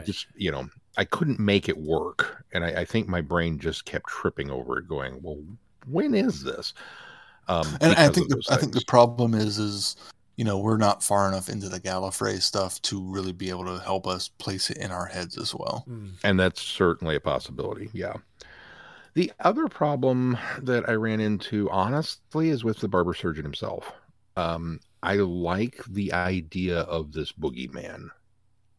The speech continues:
Speaker 1: that there is a third party that is fighting the war and doing it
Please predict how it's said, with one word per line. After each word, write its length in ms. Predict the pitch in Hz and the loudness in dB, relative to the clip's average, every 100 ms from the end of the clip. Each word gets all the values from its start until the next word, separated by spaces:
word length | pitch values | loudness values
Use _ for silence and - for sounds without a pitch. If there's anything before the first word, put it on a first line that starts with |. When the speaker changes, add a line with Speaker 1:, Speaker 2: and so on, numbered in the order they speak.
| _ _ | _ _
Speaker 1:
that 480 | 87 85 73 - - - | 0 2 2 0 -14 -16
there 300 | 80 85 80 | -6 -2 -2
is 200 | 78 73 | -2 -4
a 60 | 80 | -6
third 360 | - 90 80 | 0 0 0
party 400 | - 85 76 67 60 | -2 -2 -2 -4 -4
that 140 | 69 | -6
is 120 | 69 | -6
fighting 400 | - 78 76 71 | -4 -2 -2 -2
the 80 | 73 | -6
war 460 | 71 76 67 76 - - - - - - _ _ - | -6 -4 -4 -4 -12 -18 -20 -20 -20 -20 _ _ -2
and 260 | 90 85 | 0 0
doing 360 | 73 90 82 80 | 0 0 0 0
it 200 | 76 | -2